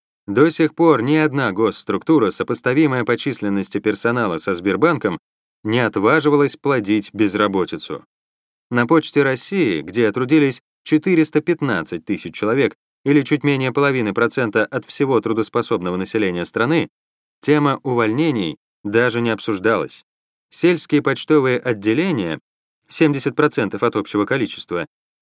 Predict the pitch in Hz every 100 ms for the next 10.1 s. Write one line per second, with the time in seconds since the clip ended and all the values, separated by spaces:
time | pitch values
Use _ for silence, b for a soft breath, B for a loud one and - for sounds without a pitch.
0 | _ 98 139 151 147 113 156 160 - 147
1 | 143 110 113 127 120 113 - 120 95 107
2 | 104 104 - 78 69 - _ _ _ _
3 | 123 139 170 156 180 185 170 156 147 123
4 | 123 95 92 80 87 80 - _ _ _
5 | 110 110 147 190 180 165 156 147 135 98
6 | 95 101 147 101 85 104 104 117 117 131
7 | 113 104 110 107 - 165 143 - _ -
8 | 117 170 196 - 120 123 165 151 127 131
9 | 123 151 139 127 123 113 107 123 87 85